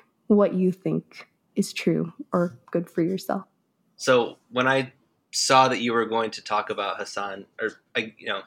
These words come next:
Speaker 2: I guess spoiler alert, dear listener, um, the show is not entirely extemporaneous. We give each other bullet points on what we wanna talk about.
Speaker 1: <laughs>
Speaker 2: Um, but, uh, when I saw you were gonna talk about Hasan Minhaj,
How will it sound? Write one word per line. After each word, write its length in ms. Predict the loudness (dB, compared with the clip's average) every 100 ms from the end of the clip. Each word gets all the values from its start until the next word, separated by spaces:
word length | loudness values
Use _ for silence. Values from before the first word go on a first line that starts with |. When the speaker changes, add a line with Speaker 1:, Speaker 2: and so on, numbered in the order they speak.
| _
Speaker 2:
I 40 | -4
guess 200 | -2 -2
spoiler 400 | 0 2 4 2
alert, 280 | 0 -4 -6 _
dear 160 | -6 -6
listener, 540 | -6 -10 -8 -8 -8 -10 _ _
um, 380 | -4 -4 -6 -14 _ _ _ _ _ _
the 80 | -4
show 260 | 0 2 2
is 120 | 0
not 200 | -2 -4
entirely 800 | -6 -2 0 0 -2 -4 -8 -12 _ _
extemporaneous. 840 | -14 -6 -4 -4 -6 -6 -8 -12 -12
We 80 | -6
give 140 | -4
each 120 | -4
other 120 | -4 -4
bullet 280 | -6 -6
points 240 | -6 -8 -6
on 60 |
what 100 | -6
we 100 | -4
wanna 180 | -6 -6
talk 180 | -8 -8
about. 260 | -6 -8 -10 _ -20
Speaker 1:
<laughs> 340 | -20 _ _ 0
Speaker 2:
Um, 420 | 2 0 -4 -14 _ _ _ _
but, 260 | 0 0 -4 _ _ _ _ _ _ _ -2
uh, 400 | 0 0 -2 -4
when 120 | -2
I 60 | 0
saw 120 | 2
you 120 | 2
were 60 | 2
gonna 100 | 2
talk 220 | 0 -2
about 140 | -2 -2
Hasan 280 | -4 -6
Minhaj, 460 | -6 -10 -12 -14 -20